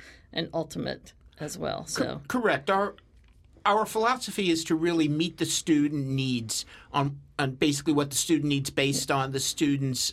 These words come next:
Speaker 2: um, desire to cook. Uh, a lot of students ultimately find out that by the time they, uh, purchase the food, throw away what gets
Speaker 1: <laughs>
Speaker 2: rotten, et cetera, the meal plans are a pretty good deal.
Speaker 1: They are a pretty good deal, too. And, and, um,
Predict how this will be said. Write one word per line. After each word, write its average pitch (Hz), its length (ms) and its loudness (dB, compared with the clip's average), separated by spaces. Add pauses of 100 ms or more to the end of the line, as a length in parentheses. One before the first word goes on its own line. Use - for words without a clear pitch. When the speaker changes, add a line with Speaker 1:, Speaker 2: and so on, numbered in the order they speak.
(120)
Speaker 2:
um, 123 220 0
desire 135 400 2
to 143 80 0
cook. 143 480 -4 (680)
Uh, 123 380 2
a 160 60 4
lot 175 200 2
of 165 60 -6
students 165 440 2
ultimately 160 500 2
find 135 460 0
out 139 380 0
that 139 160 -4
by 131 140 2
the 139 100 -8
time 170 340 -2
they, 151 400 0 (400)
uh, 123 200 2 (200)
purchase 196 380 -2
the 202 100 -2
food, 156 400 4
throw 170 280 0
away 175 260 2
what 156 220 -2 (420)
gets 233 240 2
Speaker 1:
<laughs> - 0 -
Speaker 2:
rotten, 170 540 2 (340)
et 175 160 0
cetera, 170 460 4
the 151 80 0
meal 165 200 2
plans 156 360 -2
are 135 100 2
a 139 60 0
pretty 143 280 0
good 135 280 0
deal. 117 340 -2 (480)
Speaker 1:
They 269 140 2
are 330 160 2
a 240 40 2
pretty 185 260 -6
good 175 220 -2
deal, 160 280 -2
too. 202 360 -4
And, - 220 -4
and, 165 380 -2
um, 165 320 -2